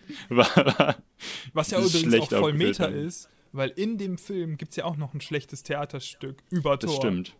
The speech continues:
Speaker 1: das stimmt. Das war
Speaker 2: Wo Matt
Speaker 1: leicht,
Speaker 2: Damon einfach
Speaker 1: leicht
Speaker 2: Thor
Speaker 1: besser.
Speaker 2: spielt.
Speaker 1: <laughs>
Speaker 2: Weil Matt Damon ist irgendwie der König von, von kleinen Cameo-Auftritten. Der hat auch einen kleinen Cameo-Auftritt in, äh, äh, Deadpool zwei.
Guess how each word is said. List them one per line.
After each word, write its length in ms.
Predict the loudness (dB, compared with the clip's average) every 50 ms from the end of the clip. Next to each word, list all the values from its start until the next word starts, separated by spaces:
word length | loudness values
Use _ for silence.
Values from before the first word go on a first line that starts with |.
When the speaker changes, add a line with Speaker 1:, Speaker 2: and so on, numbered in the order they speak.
| _ _ _
Speaker 1:
das 160 | -14 -10 -10
stimmt. 300 | -6 -6 -6 -6 -6 -8
Das 100 | -6 -2
war 200 | 0 2 2 2
Speaker 2:
Wo 40 | 2
Matt 160 | 2 0 0 2
Speaker 1:
leicht, 300 | 4 4 4 4 2 4
Speaker 2:
Damon 320 | 4 4 4 4 2 2
einfach 160 | 4 4 4 2 0
Speaker 1:
leicht 100 | 0 0
Speaker 2:
Thor 140 | 2 4
Speaker 1:
besser. 280 | 4 4 2 2 0 0
Speaker 2:
spielt. 260 | -2 -4 -6 -10 -16 _ _ _ _ _ _ _ _ _ _ _ _ _ -10
Speaker 1:
<laughs> 600 | -8 -6 -6 -6 -6 -8 -8 -12 -14 -12 -14 -16 _ _ _ _ _ _ _ _ _ _ -4
Speaker 2:
Weil 100 | -2 0
Matt 220 | 0 0 -2 -2
Damon 380 | -2 -2 0 0 0 -2 -2 -4
ist 160 | -6 -6 -6
irgendwie 220 | -4 -4 -4 -4 -2
der 140 | -4 -4
König 520 | -4 0 0 0 2 0 -2 -6 -8 -12 -18 -20
von, 520 | -18 -14 -10 -8 -8 -6 -8 -10 -10 -12 -12
von 340 | -10 -10 -8 -8 -8 -12 -12
kleinen 240 | -8 -8 -8 -8 -6
Cameo-Auftritten. 960 | -6 -6 -6 -4 -4 -4 -4 -4 -6 -6 -8 -10 -12 -12 -12 -12 -16 -18 -18 _ _ -14
Der 80 | -12 -10
hat 60 | -10 -10
auch 40 | -12
einen 60 | -10
kleinen 180 | -6 -6 -6 -6
Cameo-Auftritt 540 | -6 -6 -6 -6 -6 -6 -8 -10 -10 -10 -8
in, 240 | -8 -8 -8 -10
äh, 480 | -10 -10 -10 -10 -10 -10 -10 -10 -8 -8
äh, 60 | -8
Deadpool 380 | -8 -10 -10 -10 -10 -8 -8 -8
zwei. 400 | -8 -8 -6 -6 -6 -6 -10 -14